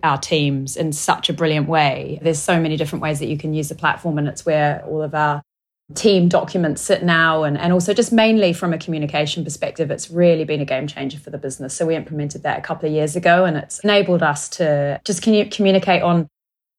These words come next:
tiny little things like celebrating people's promotions and successes and, and, you know, when the coffee team are out and about on tour, but also just communicate with them on, on what's happening in the business and, and important things that they need to know.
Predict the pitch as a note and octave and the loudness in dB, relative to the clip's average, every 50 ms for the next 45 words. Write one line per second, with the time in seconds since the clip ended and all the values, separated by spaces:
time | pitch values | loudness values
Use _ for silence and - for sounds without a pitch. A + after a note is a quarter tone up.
0 | _ _ _ _ - - A3 G#3+ G#3 G#3 G3 F#3 F#3+ F#3+ F3+ - G3 F3+ F#3 F3 | _ _ _ _ -4 2 2 4 4 4 4 4 4 4 2 2 2 0 0 2
1 | F3+ D3+ - - - F#3+ E3+ F3 F3 F3+ E3+ E3+ E3+ - F3 E3 C#3+ - F3 F3 | 0 -2 -4 -2 0 2 2 4 4 4 2 2 2 0 -2 -2 -2 -2 -2 -2
2 | - F3 E3 D3+ - - F#3 E3+ E3+ E3+ E3 - - E3+ E3 E3 D3+ D3+ D#3+ D3+ | -2 -4 -4 -4 -4 0 2 4 4 4 2 2 0 0 0 0 -2 -2 -4 -4
3 | D3 - - - - F#3 E3+ D3+ - - E3+ D#3+ D#3+ D#3+ D3+ D3 E3+ D#3 D#3 D#3 | -4 -6 -6 -4 0 0 0 0 0 -2 0 0 0 0 0 0 0 0 0 -2
4 | D3+ E3 D#3+ D#3+ D#3+ D#3 D#3 E3 E3 D#3+ D#3 D#3 D#3+ D#3 D#3 D3+ - - F3 F3 | -2 -4 -4 -4 -4 -4 -2 -2 0 0 2 2 0 0 -2 -4 -2 -2 -2 0
5 | - F3+ F3 F3 D#3 D3 - - - - - - - G3+ G3 F#3 F#3 F3 F3 F3 | 2 2 2 2 2 0 -6 -16 -20 -20 -14 -4 2 2 4 4 6 6 6 6
6 | E3+ E3 E3+ - - F3 D#3+ D3 E3+ D#3+ D#3+ D#3 D#3 - - E3+ E3 D#3+ D#3 - | 6 4 2 0 -2 -2 -2 0 2 2 2 2 2 0 -2 -4 -4 -4 -2 2
7 | - F#3 F3+ E3+ D#3+ D#3 D#3 D3 - - - - - _ _ _ - G#3 G3+ G#3+ | 4 4 6 4 4 2 0 -4 -8 -16 -20 -20 -20 _ _ _ 4 4 6 6
8 | G#3+ F#3+ F3 - G#3 G3 F#3+ F3+ F3 E3+ E3+ - - A#3+ A3+ - - G3+ F#3+ F#3+ | 4 4 2 2 4 4 6 6 4 2 0 0 -2 -2 -2 0 0 2 4 4
9 | G3 F#3+ G3+ F3 - E3 E3 - E3 D3+ D3 D3 C#3+ C#3+ C#3 - D#3 D3+ D3 D3+ | 2 2 0 -2 -2 -2 -4 -4 -4 -4 -2 -2 -2 -4 -4 -6 -6 -4 -4 -4
10 | - - D#3 - - D3+ C#3+ C#3+ C#3+ C#3+ D3 D#3 D3 D3 - D#3 D3 C#3+ - - | -6 -4 -6 -6 -4 -4 -4 -4 -4 -4 -4 -4 -4 -4 -4 -6 -6 -6 -6 -6
11 | D#3+ C#3+ C#3+ - - C#3+ C#3+ C#3 C#3 - D3 C#3+ - C3+ D3 - D3 D3 D3 - | -6 -6 -6 -6 -6 -6 -6 -6 -6 -8 -8 -8 -8 -10 -8 -4 -4 -4 -4 -6
12 | - C#3+ C#3+ C#3+ C#3 C3+ - - C#3+ C3 B2+ B2 | -8 -6 -6 -6 -6 -8 -8 -10 -8 -8 -8 -10